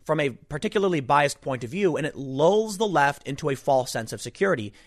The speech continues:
into a non-, into a fake reality, where they then take actions based on things that just aren't true. Like this post here. Fortunately, someone's calling it out.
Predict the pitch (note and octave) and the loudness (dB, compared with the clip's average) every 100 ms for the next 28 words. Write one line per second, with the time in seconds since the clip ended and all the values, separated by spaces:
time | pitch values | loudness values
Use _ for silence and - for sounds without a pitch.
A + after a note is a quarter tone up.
0 | - D#3+ D#3 E3+ D#3 C#3+ C3+ C#3 D3+ D3+ | -8 -6 -4 -4 -2 -2 0 2 0 -2
1 | C#3+ - - - - - - - D#3 F3 | -8 -12 -20 -20 -20 -20 -12 -4 -2 2
2 | F#3 - D3+ D3+ D3+ D#3 F#3+ G3+ - - | 0 2 -2 -2 -2 2 2 0 -6 -16
3 | - - - D#3 D#3+ D#3+ D#3 E3+ F3+ F#3 | -20 -16 2 4 4 4 2 0 0 -2
4 | D#3+ D3 F#3 - E3 C#3 A#2+ C#3 D3 E3 | 0 0 0 0 -2 -2 -4 0 0 -2
5 | - D3 C#3 C#3 C3+ C3+ A#2 C3+ C#3 - | -2 -2 -2 -4 -4 -6 -6 -4 -4 -6
6 | - A#2 A#2 A2+ - - F3+ A2+ - - | -12 -8 -8 -10 -12 -4 -4 -4 -10 -16
7 | - - - - - - B2 C3 C3 C3+ | -18 -18 -18 -18 -16 -4 -2 -2 -4 -4
8 | - G3 A#3 - A2+ G2+ - - - - | 0 2 2 0 -8 -12 -16 -20 -20 -2
9 | F3+ A#3+ G#3 F3 D#3+ E3 D#3+ D3 D#3+ D3 | 4 4 4 0 0 0 -2 -4 -4 -2
10 | C3 G3+ - | 2 0 0